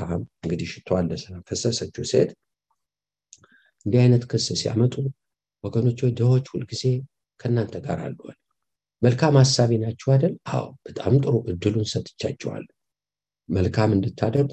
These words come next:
እድሉን ሰጥተዋችሁ። ምክንያቱም ድሆች ሁልጊዜ ከእናንተ ጋር አሉ። እንግዲህ መልካም አሳቢዎች ከሆናችሁ እስቲ አድርጉ፣ ፈረሱም ይኸው፣ ሜዳውም ይኸው።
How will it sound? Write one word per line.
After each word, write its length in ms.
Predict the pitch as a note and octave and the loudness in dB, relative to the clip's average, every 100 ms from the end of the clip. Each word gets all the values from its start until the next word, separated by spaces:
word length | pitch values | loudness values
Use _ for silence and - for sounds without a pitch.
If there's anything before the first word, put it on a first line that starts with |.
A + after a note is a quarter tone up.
| A3+ | -4
እድሉን 360 | - G3 F#3+ | -4 4 4
ሰጥተዋችሁ። 540 | F3 C#3 C#3+ C3+ - _ _ _ _ _ _ _ _ _ _ - | 4 -4 -8 -10 -12 _ _ _ _ _ _ _ _ _ _ -12
ምክንያቱም 500 | F2 G#2+ A2 G#2+ C#3 - | -4 -2 0 0 -2 -4
ድሆች 300 | - A#2 B2 | -2 -2 -2
ሁልጊዜ 320 | - G#2+ - C3+ | -6 -6 -4 -2
ከእናንተ 380 | C3 C#3 D3 - | 0 0 -2 -2
ጋር 180 | C#3+ C3+ | 0 0
አሉ። 140 | C3+ B2 _ _ _ | -2 -6 _ _ _
እንግዲህ 200 | G#2 G#2+ | -6 -2
መልካም 340 | A2+ F2 B2+ A#2+ | 0 -2 -2 -2
አሳቢዎች 460 | C3 - C3+ - - | -4 -8 -10 -12 -4
ከሆናችሁ 440 | C3 C#3+ E3 E3 | 0 0 0 -8
እስቲ 180 | A#3+ - A3 F#3+ _ _ | -12 -6 -6 -6 _ _
አድርጉ፣ 280 | B2+ B2+ A#2+ - | -4 -2 -4 -6
ፈረሱም 460 | - - - A#2 | -4 -2 0 2
ይኸው፣ 180 | A#2 A2 - | 4 2 0
ሜዳውም 400 | F#2 D#2 C#2 B1+ | -2 0 -4 -8
ይኸው። 180 | - | -14